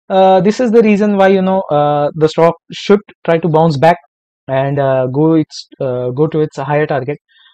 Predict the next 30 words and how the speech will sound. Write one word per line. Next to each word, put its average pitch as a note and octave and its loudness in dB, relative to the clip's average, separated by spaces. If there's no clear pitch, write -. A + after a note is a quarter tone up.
अगर A3+ 2
हायर G#3+ 2
टारगेट A3+ 0
की A3+ -2
बात F#3+ 0
करेंगे F#3+ -2
तो F#3+ -4
definitely F#3+ -2
एक, - -6
अ, D#3 0
इतने E3+ -4
दिनों E3 -2
के F3 -8
कंसोलिडेशन D#3 -4
के D#3 -6
बाद C#3+ -4
stock F#3 0
should F#3 -2
definitely, F#3+ 0
अ, D#3 2
break D#3 -2
its, - -14
अ, B2+ -4
high, D3 2
जो C#3 -2
रिसेंट C#3 -6
हाई C#3+ -2
या C3 -4
फिर, C3 -10
अ, B2 -2